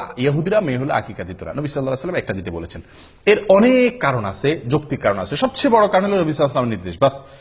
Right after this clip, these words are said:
অনেক ওলামায়ে কেরাম এর একটা কারণ উল্লেখ করেন যে আকিকার ব্যাপারে হাদি-, এক হাদিসে আসছে, "আল আকিকাতু আল গোলামু মুরতাহানুন বি আকিকাতিহি",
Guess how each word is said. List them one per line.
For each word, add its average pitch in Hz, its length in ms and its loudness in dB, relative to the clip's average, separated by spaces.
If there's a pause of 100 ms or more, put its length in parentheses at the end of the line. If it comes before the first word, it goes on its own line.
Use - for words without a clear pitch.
(300)
অনেক 196 240 2
ওলামায়ে 170 300 2
কেরাম 170 320 -2 (300)
এর 156 100 4
একটা 147 180 0
কারণ 143 220 0
উল্লেখ 143 240 2
করেন 117 220 -2
যে 113 80 0
আকিকার 180 500 0
ব্যাপারে 147 400 0
হাদি-, 131 240 -4
এক 135 140 -2
হাদিসে 147 240 0
আসছে, 165 320 0
"আল 117 120 2
আকিকাতু 185 600 0 (220)
আল 170 140 4
গোলামু 226 540 4 (220)
মুরতাহানুন 208 800 2 (140)
বি 139 140 0
আকিকাতিহি", 123 880 -2